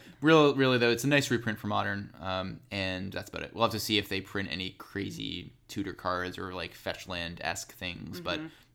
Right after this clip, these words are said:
Speaker 1: other than that, it's, I don't, it's not really relevant for Standard.
Speaker 2: Yeah. Next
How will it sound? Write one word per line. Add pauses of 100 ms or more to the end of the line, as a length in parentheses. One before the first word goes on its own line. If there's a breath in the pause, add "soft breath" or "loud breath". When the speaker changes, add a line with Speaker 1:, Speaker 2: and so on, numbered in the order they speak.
Speaker 1:
other
than
that,
it's,
I
don't,
it's
not
really
relevant
for
Standard. (340)
Speaker 2:
Yeah. (400)
Next